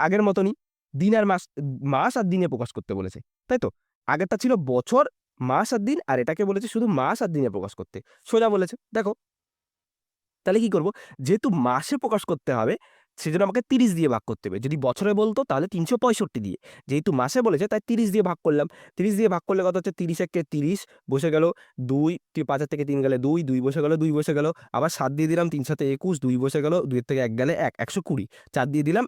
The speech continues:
একশো কুড়ি মিলে, এখানে আছে একশো কুড়ি মিলে গেল, আর এই যে আট, আটটা সোজাসুজি বসে গেল। তাহলে কত হলো? একশো চুয়াত্তর মাস আট দিন। তাহলে পাঁচ, বাহান্ন হাজার দুইশো আট দিন সমান সমান হচ্ছে একশো চুয়াত্তর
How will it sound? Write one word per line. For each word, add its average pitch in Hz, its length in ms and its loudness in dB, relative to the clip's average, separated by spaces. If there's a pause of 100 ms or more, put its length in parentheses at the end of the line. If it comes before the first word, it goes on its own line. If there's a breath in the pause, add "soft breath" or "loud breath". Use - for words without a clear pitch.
একশো - 200 -6
কুড়ি 180 200 2
মিলে, 156 140 2 (360 loud breath)
এখানে 139 220 2
আছে 226 100 -4 (100)
একশো 175 200 -4
কুড়ি 202 180 2
মিলে 190 180 2
গেল, 233 180 2
আর - 40 -2 (120)
এই 135 80 2
যে 135 60 2 (180)
আট, - 100 0 (300 loud breath)
আটটা 110 220 -2 (100)
সোজাসুজি 147 440 0
বসে 208 200 2
গেল। 98 80 0 (280 loud breath)
তাহলে 127 220 0
কত 135 100 0 (100)
হলো? 185 120 2 (160)
একশো - 180 -6 (120)
চুয়াত্তর 131 400 0 (100)
মাস 196 200 4 (420 loud breath)
আট 143 80 4 (100)
দিন। 98 120 -6 (260 soft breath)
তাহলে 113 160 -2 (120)
পাঁচ, 113 240 2 (180)
বাহান্ন 123 280 0 (100)
হাজার 190 260 0
দুইশো 139 200 0 (160)
আট 120 180 0
দিন 151 100 0 (100)
সমান 156 240 0
সমান 175 180 0
হচ্ছে 180 220 -2
একশো - 240 -4
চুয়াত্তর 131 400 0